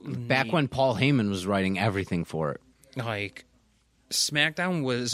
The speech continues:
Speaker 2: always my favorite show, just because it was all, like, they always, it always, like, they always treated it as the B show, but it was like, yeah, but that's where the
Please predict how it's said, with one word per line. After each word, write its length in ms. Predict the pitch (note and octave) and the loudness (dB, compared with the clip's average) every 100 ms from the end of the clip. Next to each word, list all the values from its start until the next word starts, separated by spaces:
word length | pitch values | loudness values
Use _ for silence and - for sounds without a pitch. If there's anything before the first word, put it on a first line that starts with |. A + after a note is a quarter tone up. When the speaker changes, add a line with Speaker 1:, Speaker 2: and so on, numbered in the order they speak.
| - | -4
Speaker 2:
always 680 | A#2+ A2+ G#2+ G2+ F#2+ - - | 0 2 2 -2 0 0 2
my 180 | B2 G#2 | 0 -2
favorite 380 | - G#2 G#2 - | 0 0 0 -2
show, 440 | G#2+ F2+ G2+ A#2+ | -2 0 -2 -4
just 260 | A2 G#2 - | -4 -4 0
because 320 | A#2 B2 G#2+ | 2 2 2
it 100 | A2+ | 0
was 300 | G#2+ G2+ - | -2 -2 -4
all, 320 | - A2 G#2+ - | -2 -2 -2 0
like, 500 | C3+ G#2+ G2+ - - - - - _ _ _ _ - | 2 2 0 -6 -18 -20 -20 -20 _ _ _ _ -8
they 300 | D3+ B2+ A#2+ | -2 2 2
always, 420 | - A#2+ A#2 A2 - | 4 4 4 2 2
it 220 | D3 C#3+ | 2 4
always, 440 | C#3+ D3 C#3 - | 4 4 2 0
like, 240 | C3+ A#2 - | -2 -4 -6
they 220 | C#3 A#2+ A#2+ | -2 0 2
always 200 | B2+ - | 2 0
treated 340 | B2+ A#2 A#2+ | 0 -2 -2
it 100 | A#2 | -2
as 140 | A2+ G#2+ | -2 -4
the 100 | A2 | -4
B 280 | G#2+ G#2 A2 | -4 -4 0
show, 400 | - C3 A#2+ C3+ | 2 2 2 0
but 180 | A#2 A2 | -2 -2
it 80 | |
was 140 | B2 A#2+ | -2 0
like, 200 | A2+ - - | -2 -4 -8
yeah, 120 | A#2+ | -6
but 160 | - | -6
that's 280 | A2+ A#2+ - | -6 -4 -2
where 100 | B2+ | -2
the 220 | A2+ F2+ | -2 -8